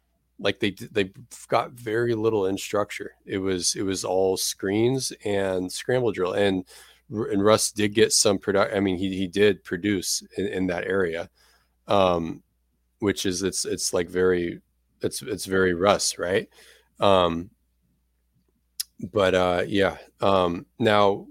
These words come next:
a lot of, one of the themes here was, oh, so someone asks, "What's with the four-man fronts?"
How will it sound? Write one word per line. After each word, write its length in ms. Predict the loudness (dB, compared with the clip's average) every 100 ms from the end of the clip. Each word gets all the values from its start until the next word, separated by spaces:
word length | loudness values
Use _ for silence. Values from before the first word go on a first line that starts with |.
| -20 _ -16 -10
a 100 | -2
lot 200 | 4 4
of, 80 | 4
one 140 | 2
of 80 | 2
the 80 | 0
themes 580 | -2 0 2 2 0 -4
here 380 | -2 0 0
was, 400 | 2 0 0 -4 -10 _ _ -2
oh, 140 | -2
so 160 | 0 0
someone 280 | 2 4
asks, 400 | 4 2 0 -6
"What's 220 | -4 -4 -4
with 120 | -8
the 100 | -10
four-man 460 | -4 -2 0 -2
fronts?" 420 | -4 -2 -2 -4